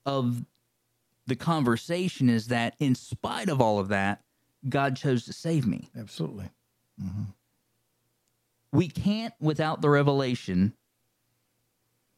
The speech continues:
Speaker 1: experience that. And, and I think you'll also agree with me when I say, you know, we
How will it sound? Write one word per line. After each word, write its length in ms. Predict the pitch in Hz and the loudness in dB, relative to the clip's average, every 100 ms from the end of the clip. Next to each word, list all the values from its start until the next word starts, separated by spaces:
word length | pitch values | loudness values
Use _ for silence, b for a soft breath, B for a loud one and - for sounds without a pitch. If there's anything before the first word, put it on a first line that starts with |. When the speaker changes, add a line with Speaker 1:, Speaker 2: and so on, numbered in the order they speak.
| _ _ _ _ _ _ _ _ - | _ _ _ _ _ _ _ _ -8
Speaker 1:
experience 720 | 135 - - 151 139 117 92 | -8 -8 -4 2 4 4 0
that. 320 | - 80 76 - - | -2 -4 -4 -10 -2
And, 280 | 131 117 113 | 2 4 4
and 120 | 123 127 | 2 0
I 100 | 127 | 0
think 280 | 160 156 143 | -4 -4 -2
you'll 140 | 131 | 0
also 380 | 127 131 - 120 | 0 0 0 0
agree 240 | 110 120 | 4 4
with 140 | 120 127 | 4 4
me 100 | 117 | 6
when 140 | 113 | 6
I 80 | 110 | 4
say, 240 | - 123 | 0 0
you 120 | 120 113 | 4 4
know, 220 | 107 71 80 123 117 | 4 2 0 2 4
we 440 | 135 175 170 147 | 4 2 0 0